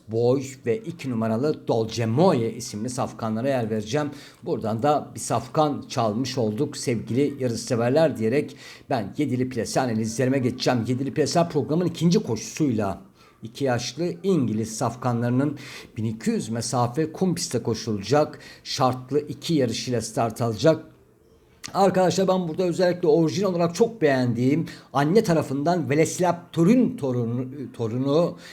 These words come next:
yine baba tarafından Güngör Baba'nın tayı olan beş numaralı Tat Markızı isimli safkanı bugün Fırat Arslan idaresinde günün banko ismi olarak değerlendiriyorum. Ve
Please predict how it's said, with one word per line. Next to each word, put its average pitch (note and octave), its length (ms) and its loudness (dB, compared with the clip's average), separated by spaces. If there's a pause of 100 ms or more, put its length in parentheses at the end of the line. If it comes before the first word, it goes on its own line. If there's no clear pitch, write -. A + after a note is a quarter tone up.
(120)
yine B2+ 180 -4
baba C#3+ 200 4
tarafından B2+ 720 0
Güngör C#3+ 540 6
Baba'nın A#2+ 340 -2
tayı C3+ 360 -4
olan C3 540 -2 (460)
beş - 320 0
numaralı B2 560 0
Tat F3+ 360 2
Markızı B2 560 -2
isimli A2+ 440 -6
safkanı C3+ 560 -2
bugün C#3+ 380 -2 (300)
Fırat - 280 -2
Arslan C#3+ 400 2
idaresinde A#2+ 680 0
günün D3+ 560 -2
banko B2+ 360 2
ismi A2+ 280 -4
olarak A#2 380 -2
değerlendiriyorum. A#2 880 0 (320)
Ve D3 40 0